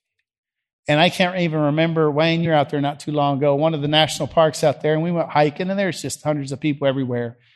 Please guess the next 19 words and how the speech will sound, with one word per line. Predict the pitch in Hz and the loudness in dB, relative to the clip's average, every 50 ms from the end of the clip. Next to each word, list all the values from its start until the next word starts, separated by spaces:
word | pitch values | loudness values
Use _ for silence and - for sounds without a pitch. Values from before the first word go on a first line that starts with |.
| _ _ _ _ _ _ _ | _ _ _ _ _ _ _
And | - 143 | -4 0
we | 147 147 | 2 4
got | 170 190 208 - | 4 4 4 2
to | 190 | -4
a | 156 | -4
point | - - - 180 - - - | -4 -2 0 2 2 2 2
where | 143 147 | 0 0
we | 143 147 147 147 | 2 2 0 -2
came | - - - 175 175 | -4 -4 -4 -2 0
around | 175 170 160 156 | 2 2 2 0
this | 143 131 - - - _ - | 0 -2 -4 -6 -10 _ -10
curve | - - 175 175 170 170 160 147 | -2 0 2 2 4 2 2 2
and | 139 131 | 2 2
there | 139 139 | 2 0
was | 135 120 120 | 0 -2 -4
a | 117 | -8
huge | - - - 202 196 196 165 139 135 | -14 -10 -4 -2 0 0 0 -2 -2
drop | 127 156 151 151 147 - | 0 0 0 0 -2 -4
off | 135 127 120 120 117 - - - | -4 -4 -2 -4 -6 -8 -16 -20